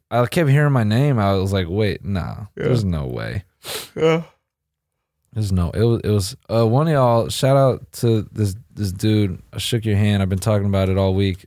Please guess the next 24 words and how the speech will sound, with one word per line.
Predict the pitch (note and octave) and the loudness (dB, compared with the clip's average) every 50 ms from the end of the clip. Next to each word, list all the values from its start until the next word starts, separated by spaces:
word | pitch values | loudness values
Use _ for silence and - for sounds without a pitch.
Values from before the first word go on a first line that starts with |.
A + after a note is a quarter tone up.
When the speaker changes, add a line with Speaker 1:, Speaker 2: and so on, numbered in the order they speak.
| _ _ - | _ _ -6
Speaker 1:
Uh, | F#2 F#2 | -2 -2
you, | F#2 G2 A#2 C3 | 0 0 -2 -2
you | C#3 - - A2 B2+ C#3+ | -4 -4 -4 -2 0 2
had | C#3+ B2+ A2 G#2 F#2 | 2 2 2 2 2
a | F2 E2 | 0 -2
slimy | - - - G#2 G#2+ A2 A#2+ B2 B2 A#2+ A#2 | -4 -4 -4 -2 -2 0 0 0 0 0 0
ass | A#2 A#2 A2+ A2 | 0 0 -2 -2
hand, | B2+ A#2+ A#2 A2 G#2+ F#2+ | -2 0 0 0 0 0
bro. | F2+ F2+ F2+ F#2+ G#2 A2 - - - - | 0 -2 0 0 -2 -4 -6 -12 -10 -8
Speaker 2:
<laughs> | - E3 - - - - B2+ - - _ _ _ - B2+ | -6 -6 -6 -6 -8 -10 -10 -12 -14 _ _ _ -8 -8
Speaker 1:
Slimy | A#2 - - F#2 F#2 G#2+ A#2+ C3 B2+ A2+ A2 G#2+ | -6 -6 -4 -2 0 2 2 2 2 2 2 2
old | G2+ F#2+ F#2 F#2 | 2 2 2 2
hand. | F#2+ G2 F#2 F2+ F2 | 2 2 2 0 0
I | G2 | 0
don't | G#2+ A2 | 0 2
know | G#2 | 2
how | G2 A2 A2 | 2 2 2
long | A#2 A#2 A#2 | 2 2 2
you | A#2 A#2 | 2 2
were | A#2 A#2+ | 2 2
in | A#2 | 2
that | A#2 A2+ A2 - | 2 0 -2 -2
crowd, | - C3 B2 B2 B2+ B2+ A#2 G#2 F#2+ F2+ | -2 0 2 2 2 2 2 2 0 0
but | E2+ E2 - | -4 -4 -6